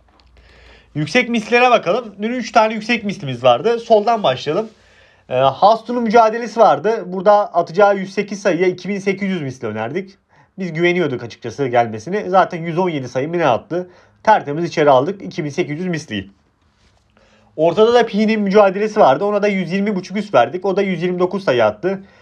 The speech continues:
Sekiz yüz misli de o geldi arkadaşlar. Bunu da bu şekilde içeri aldık. Dortmund P S G maçına P S G'nin bir yarıyı kazanmasını bekliyordum ki ben maçı kazanmasını bekliyordum.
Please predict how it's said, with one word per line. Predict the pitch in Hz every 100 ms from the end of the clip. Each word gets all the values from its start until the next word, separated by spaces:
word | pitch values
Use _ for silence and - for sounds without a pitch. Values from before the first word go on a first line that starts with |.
| _ _
Sekiz | _ 180 180 196
yüz | 196
misli | 151 135 120
de | 143
o | 151
geldi | 120 110
arkadaşlar. | 110 120 113 107 - 180
Bunu | 185
da | 156 117
bu | 113
şekilde | 123 107
içeri | 110 160 156
aldık. | 139 175 190 _ _ _ _ - 127
Dortmund | 220 247 233 226
P | 208 185
S | 208
G | 208 226
maçına | 202 - 190 208 180
P | - 175
S | 170 208
G'nin | 196 208 190
bir | 220 185
yarıyı | 160 202 208
kazanmasını | 160 165 170 165 185
bekliyordum | 151 123 180 220
ki | -
ben | 196 196
maçı | 202 -
kazanmasını | 185 185 180 208 185
bekliyordum. | 127 120 120 180